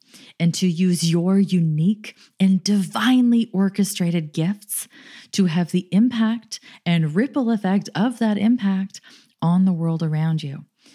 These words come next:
In turn, so that we can make these systemic changes, so that we can actually move the dial forward, and that we can actually see the change in the world that we really want to embody for ourselves and for future generations.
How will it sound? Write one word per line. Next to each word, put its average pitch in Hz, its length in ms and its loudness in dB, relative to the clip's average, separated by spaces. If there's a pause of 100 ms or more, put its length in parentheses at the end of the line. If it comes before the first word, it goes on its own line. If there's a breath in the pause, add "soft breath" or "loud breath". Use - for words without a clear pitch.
(260 soft breath)
In 165 240 2
turn, 185 640 0 (240 soft breath)
so - 180 -2
that 160 220 -2
we 185 100 2
can 185 300 2
make 185 320 0
these 180 240 -2
systemic 156 640 -4
changes, 143 800 -8 (460 loud breath)
so - 140 -2
that 180 160 0
we 185 140 0
can 185 260 0 (420 soft breath)
actually 175 1080 -2
move 165 500 0
the 170 100 -8
dial 151 380 -4
forward, 151 680 -8 (640 soft breath)
and 165 140 0
that 160 100 -4
we 160 100 -4
can 165 180 -6
actually 156 520 -8
see 170 540 -4
the 160 140 -4
change 147 540 -6
in 156 100 -2
the 151 100 -2
world 147 420 -6
that - 100 -12
we 165 80 -4
really 156 240 -4
want 147 340 -6
to 165 120 -8
embody 151 500 -6
for - 180 -12
ourselves 156 640 -8
and 165 140 -2
for 156 80 -6
future 156 420 -10
generations. 143 920 -12